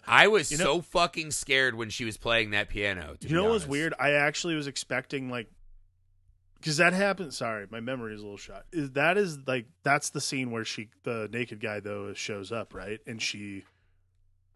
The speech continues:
Speaker 2: she
Speaker 1: No,
Speaker 2: calls the
Speaker 1: that's
Speaker 2: cops?
Speaker 1: when she does the, uh, you know, tour for her friend. She's showing him this lovely
Speaker 2: Right, right, right.
Speaker 1: house,
Speaker 2: Right, but
Speaker 1: and
Speaker 2: that's
Speaker 1: he's
Speaker 2: when
Speaker 1: just
Speaker 2: they
Speaker 1: in
Speaker 2: see
Speaker 1: the background.
Speaker 2: he's in the background. Yeah, okay. That was where I was expecting, again,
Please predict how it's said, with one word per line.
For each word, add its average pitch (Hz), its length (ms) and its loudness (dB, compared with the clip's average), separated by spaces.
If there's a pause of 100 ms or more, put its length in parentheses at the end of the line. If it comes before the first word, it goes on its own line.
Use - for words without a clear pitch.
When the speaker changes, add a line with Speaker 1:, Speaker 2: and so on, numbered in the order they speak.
(320)
Speaker 2:
she 117 280 -4
Speaker 1:
No, 135 80 0
Speaker 2:
calls 131 100 4
the 110 60 -4
Speaker 1:
that's 156 260 8
Speaker 2:
cops? 175 60 -2
Speaker 1:
when 165 140 -4
she 147 200 -4
does 135 360 0
the, 123 240 0
uh, 101 400 4 (100)
you 110 100 -8
know, 107 160 0
tour 139 400 -2
for 113 200 -6
her 107 120 -4
friend. 92 420 -2
She's 104 220 -8
showing 127 320 0
him 123 160 -4
this 107 220 -6
lovely 117 240 2
Speaker 2:
Right, 151 160 6
right, 139 160 2
right. 135 80 4
Speaker 1:
house, 101 400 -2 (100)
Speaker 2:
Right, 165 220 6
but 139 160 -2
Speaker 1:
and 147 80 6
Speaker 2:
that's 143 100 6
Speaker 1:
he's 135 100 -2
Speaker 2:
when 156 100 0
Speaker 1:
just 143 100 2
Speaker 2:
they 135 60 2
Speaker 1:
in 123 40 2
Speaker 2:
see 117 140 2
Speaker 1:
the - 100 4
background. 82 480 0
Speaker 2:
he's 151 180 -2
in 147 60 -2
the 127 80 -2
background. 113 540 -2
Yeah, 110 180 -2
okay. 131 300 -6 (640)
That 143 400 0
was 156 260 -2
where 131 220 0
I 123 160 0
was 113 200 -6
expecting, 113 840 -10
again, 143 460 0